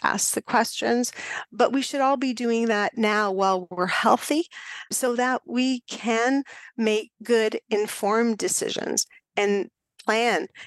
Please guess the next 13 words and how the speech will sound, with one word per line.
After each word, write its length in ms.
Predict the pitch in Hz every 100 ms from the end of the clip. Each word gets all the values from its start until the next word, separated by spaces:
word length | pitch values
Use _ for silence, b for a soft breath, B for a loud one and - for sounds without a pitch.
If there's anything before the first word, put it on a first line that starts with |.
| B 208
and 180 | 202
make 160 | 196 196
sure 320 | - 220 220
that 280 | 214 196 - -
our 240 | 196 196
families 600 | - 208 196 220 220 214 -
are 180 | 185 180
aware 460 | 180 190 196 214 -
of 120 | 180
all 180 | 175 170
of 120 | 170
our 160 | - 98
wishes. 540 | - - - - -